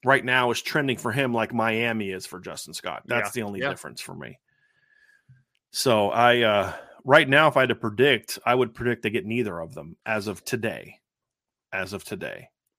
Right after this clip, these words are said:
Speaker 1: But by signing day, we'll see. We'll see if it changes or not. What are your thoughts on that, Tim? You seem, feel like you have something you wanna,
Speaker 2: I,
Speaker 1: you wanna
Speaker 2: uh, no,
Speaker 1: share.
Speaker 2: I feel I ju-, I don't have huge, I don't have incredibly high feelings for Scott, but I don't know if it's the,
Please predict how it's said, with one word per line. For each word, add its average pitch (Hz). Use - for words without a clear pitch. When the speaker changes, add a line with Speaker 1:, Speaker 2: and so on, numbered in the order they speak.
Speaker 1:
But 104
by 110
signing 185
day, 180
we'll 110
see. -
We'll 117
see 113
if -
it -
changes -
or -
not. -
What 127
are 123
your 110
thoughts 92
on 80
that, -
Tim? 92
You 104
seem, 135
feel 135
like 117
you 120
have 110
something 101
you 101
wanna, 90
Speaker 2:
I, 190
Speaker 1:
you 202
wanna 202
Speaker 2:
uh, -
no, 190
Speaker 1:
share. 214
Speaker 2:
I 151
feel 165
I 135
ju-, 135
I 131
don't 139
have 123
huge, 127
I 123
don't 127
have 113
incredibly 107
high 101
feelings 95
for 104
Scott, 98
but 101
I 104
don't 117
know 110
if 98
it's 98
the, 98